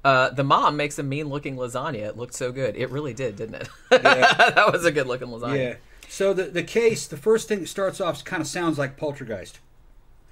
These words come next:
Speaker 2: R S P K, recurrent spontaneous psychokinesis. But as the story goes on, it,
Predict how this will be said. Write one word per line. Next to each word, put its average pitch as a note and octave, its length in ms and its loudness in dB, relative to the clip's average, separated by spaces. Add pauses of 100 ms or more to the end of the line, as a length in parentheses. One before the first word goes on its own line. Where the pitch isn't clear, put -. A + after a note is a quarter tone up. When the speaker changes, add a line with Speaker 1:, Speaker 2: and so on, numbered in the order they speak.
(200)
Speaker 2:
R C#3+ 160 -2
S C#3 80 -6
P D#3 160 -6
K, B2 240 -4
recurrent C3+ 380 -8
spontaneous C3 560 -8
psychokinesis. B2+ 840 -10 (1500)
But C#3 80 -10
as D3+ 160 -2
the C3 80 -12
story D#3 420 -4
goes B2+ 340 -6
on, C#3 260 -4
it, B2+ 80 -10